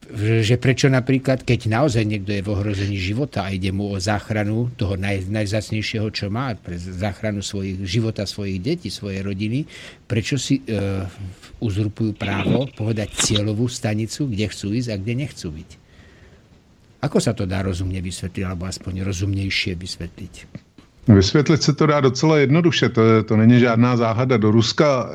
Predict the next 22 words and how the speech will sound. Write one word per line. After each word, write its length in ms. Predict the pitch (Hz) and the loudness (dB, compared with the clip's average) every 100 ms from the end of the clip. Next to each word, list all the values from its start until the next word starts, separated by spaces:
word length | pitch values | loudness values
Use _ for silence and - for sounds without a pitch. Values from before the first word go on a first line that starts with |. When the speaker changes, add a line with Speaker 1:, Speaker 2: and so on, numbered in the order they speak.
| 110 | -2
Speaker 2:
do 140 | 104 107 | 2 4
Ruska 440 | 120 - 135 123 | 2 2 2 4
nepůjdou 640 | 104 101 - 123 117 117 | 4 2 4 6 8 6
ze 80 | 120 | 4
stejného 480 | 110 123 117 123 131 | 4 4 6 6 6
důvodu, 360 | 120 107 117 123 | 4 4 4 4
jako 220 | 120 123 | 4 2
nepůjdou 480 | 117 117 123 127 127 | 2 6 6 8 6
na 80 | 120 | 4
Slovensko 800 | 120 117 120 120 - 123 123 127 | 2 4 6 6 4 4 4 4
nebo 220 | 120 117 | 4 4
do 100 | 117 | 2
České 380 | 107 123 - 123 | 2 0 2 4
republiky. 680 | 120 117 135 156 - 110 95 - - | 2 0 0 0 2 2 2 -6 -12
Zkrátka, 680 | - 113 101 - 135 127 98 | 0 2 2 0 0 2 4
my 180 | 98 104 | 6 4
s-, 180 | 104 - | 0 -4
pro 240 | - 110 | 4 8
ně 120 | 120 | 8
nejsme 320 | 120 117 131 | 6 4 2
dost 220 | 127 123 - | 2 0 -2
at-, 220 | 123 143 | -2 -2